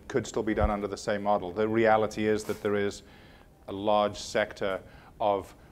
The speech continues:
relatively good, relatively w-, well-maintained equipment that has opportunity to improve it from an operational and energy efficiency standpoint.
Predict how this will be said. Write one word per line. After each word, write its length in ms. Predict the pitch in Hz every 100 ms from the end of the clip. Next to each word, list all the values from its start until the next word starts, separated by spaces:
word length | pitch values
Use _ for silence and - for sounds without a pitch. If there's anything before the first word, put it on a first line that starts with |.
| -
relatively 800 | 113 110 107 107 - 101 110 101 98
good, 280 | 104 101 95
relatively 500 | 101 104 - 101 104
w-, 180 | 95 98 - -
well-maintained 840 | 104 107 101 101 98 95 135 156
equipment 520 | 131 - 110 107 101 -
that 120 | 101
has 560 | - - 113 110 104 -
opportunity 920 | 113 101 110 - 120 110 107 104 98 - - -
to 340 | - 113 107 110
improve 520 | 101 - - 120 110
it 120 | 107
from 280 | - 104 101
an 160 | 95 98
operational 720 | 104 98 101 98 95 107 98
and 100 | 95
energy 240 | 98 98
efficiency 540 | 95 - 104 98 - 92
standpoint. 520 | - 131 123 104